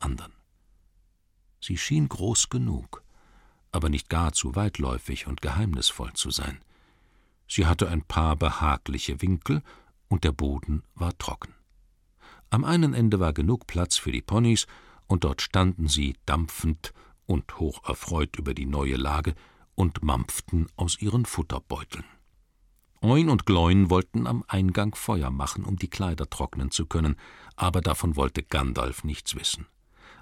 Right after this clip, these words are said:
Also breiteten sie die nassen Sachen auf dem Boden aus und nahmen sich trockene aus ihren Bündeln. Dann machten sie es sich unter den Decken bequem, holten die Pfeifen hervor und bliesen Rauchringe, die Gandalf zu ihrer Aufmunterung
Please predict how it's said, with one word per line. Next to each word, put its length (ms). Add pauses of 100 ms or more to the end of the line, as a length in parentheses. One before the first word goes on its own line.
Also 340
breiteten 580
sie 180
die 140
nassen 340
Sachen 280
auf 160
dem 160
Boden 280
aus 260
und 180
nahmen 280
sich 200
trockene 500
aus 140
ihren 280
Bündeln. 540 (640)
Dann 240
machten 380
sie 160
es 160
sich 380
unter 240
den 180
Decken 300
bequem, 580 (440)
holten 420
die 100
Pfeifen 560
hervor 560
und 220
bliesen 400
Rauchringe, 760 (420)
die 100
Gandalf 580
zu 180
ihrer 320
Aufmunterung 800